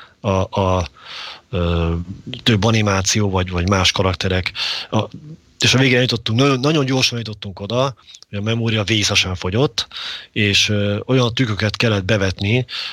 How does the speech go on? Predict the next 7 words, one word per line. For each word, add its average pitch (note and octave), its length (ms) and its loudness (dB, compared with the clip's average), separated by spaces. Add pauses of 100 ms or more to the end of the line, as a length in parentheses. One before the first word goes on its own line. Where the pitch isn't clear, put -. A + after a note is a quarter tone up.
(140)
hogy, G2+ 300 0
ö, G2+ 440 2 (140)
az A2 160 0
összes, - 640 2 (100)
ö, G2 300 -2 (680)
animációs A2+ 580 2
fázis G#2+ 800 0